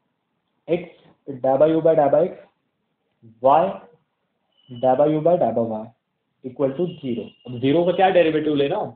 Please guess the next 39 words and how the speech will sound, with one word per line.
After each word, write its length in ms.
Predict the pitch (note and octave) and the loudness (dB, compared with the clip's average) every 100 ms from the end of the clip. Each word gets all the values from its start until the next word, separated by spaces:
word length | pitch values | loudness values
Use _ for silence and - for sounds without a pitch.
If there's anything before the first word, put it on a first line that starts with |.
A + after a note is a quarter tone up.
| _ _ _ _ - | _ _ _ _ -6
चलो, 260 | B2 G2+ - - _ _ _ _ _ - | -4 -6 -14 -20 _ _ _ _ _ -4
सबसे 220 | D3 G3 | -2 0
पहले 200 | G3 G#3+ A3 D3+ | 2 0 -4 -2
यहाँ 180 | C3+ C#3+ | 0 2
पे 120 | F#3+ | 2
भी 100 | F#3+ F3+ | 0 0
x 160 | F3+ - | -4 -4
का 60 | G3+ | -2
कोएफिशिएंट 580 | G3 F#3 F#3+ G3 G3 G#3 | 2 2 0 -4 -4 -2
है, 80 | |
यहाँ 180 | G3 D3 | 0 0
पे 120 | C#3+ | 0
भी 160 | E3+ E3 | 0 0
x 160 | D#3+ - | -2 -6
का 80 | D3+ | -2
कोएफिशिएंट 540 | C#3+ B2 B2 B2+ A#2 | -2 -2 -6 -10 -10
है। 60 | A#2+ | -8
क्यों? 200 | G#3 A#3+ - C3+ C#3+ | -4 -4 -6 -6 0
U 140 | G#3+ | 0
is 120 | F#3 D#3 | 2 0
a 40 | |
function 320 | F3 E3+ G#3+ | -2 -2 -2
of 140 | A#3+ G#3+ | 0 -2
f, 100 | - - - | -2 -6 -6
x 200 | E3 - | -8 -2
y, 160 | D3+ - - _ _ _ _ _ - | -2 -2 -6 _ _ _ _ _ -8
ठीक 120 | D#3+ | -2
है? 80 | A3 C#3 | -2 0
U 160 | F3 G3+ | 0 0
is 80 | D#3+ | 0
a 100 | A3 B3 | -2 -2
function 360 | D#3+ C#3+ F#3 G#3+ | -4 -4 -4 -4
of 100 | - | -4
x 200 | D#3 - F3 | -8 0 0
y, 100 | - - _ _ _ | 0 -8 _ _ _
ओके? 180 | A#2+ G#3+ B3 - _ _ - | -8 -6 -8 -14 _ _ -4
So 120 | F#3 C4 - | -4 -4 -4
यहाँ 220 | C3 C#3 | -2 -2
पे 120 | D#3 | -2